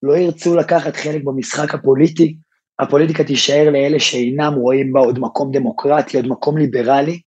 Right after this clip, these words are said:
היום אנחנו מנסים להילחם בדבר הזה,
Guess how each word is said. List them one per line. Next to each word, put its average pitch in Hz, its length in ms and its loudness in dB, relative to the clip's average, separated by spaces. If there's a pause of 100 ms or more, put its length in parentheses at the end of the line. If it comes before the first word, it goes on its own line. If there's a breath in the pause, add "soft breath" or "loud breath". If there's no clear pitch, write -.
(240)
היום 151 440 2
אנחנו 147 360 0
מנסים 151 460 -2
להילחם 139 460 0
בדבר 139 460 2
הזה, 151 240 -2